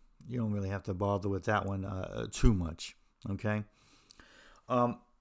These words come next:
there's a, I, I remember, uh, a, a movie that came out based on the, um,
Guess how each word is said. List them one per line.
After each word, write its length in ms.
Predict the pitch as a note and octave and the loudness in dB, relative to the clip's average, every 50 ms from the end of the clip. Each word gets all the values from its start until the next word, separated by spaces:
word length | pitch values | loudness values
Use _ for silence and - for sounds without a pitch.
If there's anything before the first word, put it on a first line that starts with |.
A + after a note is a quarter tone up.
| _ _ _ _ _ _ _ _ _ _ _ _ - | _ _ _ _ _ _ _ _ _ _ _ _ -4
there's 340 | B2 A#2+ D3 D3+ D#3 C#3+ C3 | 4 8 10 12 12 12 12
a, 180 | C#3+ C#3 - - | 10 10 10 10
I, 120 | C#3 B2 | 8 8
I 120 | A2 C#3 C#3 | 10 8 8
remember, 360 | C#3+ D3 D3+ E3 D#3+ - D3 | 8 10 8 8 10 10 10
uh, 140 | C#3 C3+ A2 | 10 12 12
a, 580 | B2 B2 A#2 A2+ A2+ G#2+ - - A2+ G2 - - | 10 10 10 10 10 8 6 4 0 0 0 0
a 60 | A#2 | 2
movie 280 | A#2+ C3+ D3+ D3 C3+ C#3 | 4 4 6 6 8 6
that 120 | C#3 C3 | 6 6
came 240 | - - C#3+ C3+ C3 | 4 2 2 2 4
out 200 | C3 C3 B2+ A#2 | 4 4 6 6
based 240 | C3+ C3+ B2 - C3+ | 4 4 4 4 4
on 140 | B2 A#2+ A#2 | 2 4 4
the, 120 | A2+ A2 | 4 2
um, 400 | - F2+ G#2+ G#2+ G#2 G2+ G2 F2+ | 4 2 2 2 2 0 -2 -4